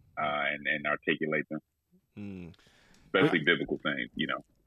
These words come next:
Speaker 1: learn the Bible and kinda articulate it. Hearing, hearing the kid pray or recite scriptures.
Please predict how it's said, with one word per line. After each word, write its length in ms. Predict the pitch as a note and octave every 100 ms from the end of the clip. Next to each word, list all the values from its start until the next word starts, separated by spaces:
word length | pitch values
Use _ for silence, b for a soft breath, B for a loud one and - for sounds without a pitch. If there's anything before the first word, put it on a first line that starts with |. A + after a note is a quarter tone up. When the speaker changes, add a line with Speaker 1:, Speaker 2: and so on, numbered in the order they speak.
| -
Speaker 1:
learn 220 | E2 E2+
the 80 | D#2
Bible 380 | D#2 D#2 D2+ D2
and 100 | D2+
kinda 200 | D2 D2
articulate 540 | D2 - C#2+ D2+ D2+
it. 60 | D#2
Hearing, 220 | F2+ E2
hearing 220 | F#2+ F#2+
the 100 | E2
kid 280 | D#2+ F#2 E2 D2
pray 340 | - E2 E2 D2+
or 340 | D2+ D2 D2 - -
recite 300 | - D#2 C#2
scriptures. 400 | - D2+ - C#2+